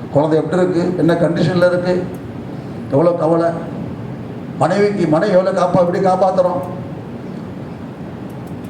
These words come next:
அந்த குழந்தை பிறக்கும் போது அல்லாஹ் அக்பர்.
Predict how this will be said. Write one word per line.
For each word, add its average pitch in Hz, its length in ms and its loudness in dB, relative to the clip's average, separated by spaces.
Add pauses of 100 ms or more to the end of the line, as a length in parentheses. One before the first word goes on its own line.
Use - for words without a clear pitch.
(140)
அந்த 170 160 2
குழந்தை 220 360 4
பிறக்கும் 214 420 2
போது 214 380 4 (880)
அல்லாஹ் 143 460 4
அக்பர். - 560 -2